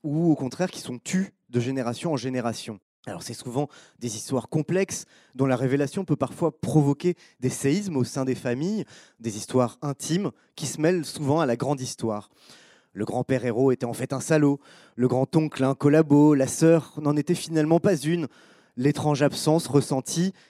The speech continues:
était celle du frère dont la disparition fut tue.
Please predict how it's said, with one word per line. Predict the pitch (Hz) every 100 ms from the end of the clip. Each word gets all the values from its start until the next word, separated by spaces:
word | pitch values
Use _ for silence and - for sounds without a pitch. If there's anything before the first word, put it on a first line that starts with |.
| -
était | 131 131
celle | - 160 135
du | 120
frère | 123 - 160 160 110 -
dont | 123
la | 123
disparition | 117 117 151 120 120 175
fut | 135 120
tue. | - 127 101